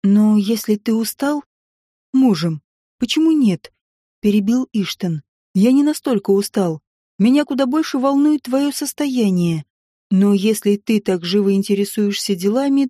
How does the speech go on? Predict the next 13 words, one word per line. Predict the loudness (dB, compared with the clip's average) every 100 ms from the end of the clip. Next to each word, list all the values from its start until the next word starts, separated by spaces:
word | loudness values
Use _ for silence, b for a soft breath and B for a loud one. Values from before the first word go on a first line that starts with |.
| -4
то, | -4 -2
думаю, | -2 0 0 0
чувствуешь | -4 -10 -6 -4 -4
себя | -4 -4
хорошо. | -4 -4 -6 -4 -2 -2 -6 _ _ _ _
С | -4 -2
баронами | 0 2 2 2 2
неясно. | 2 2 0 -2 -2 -2 -4 -10 _ _
Они | 2 2
только | 0 -4 -2
начали | 0 0 -2 -4
свою | -4 -2 -2
подготовку. | -2 -6 -4 -4 -2 -4 -4 -6 -6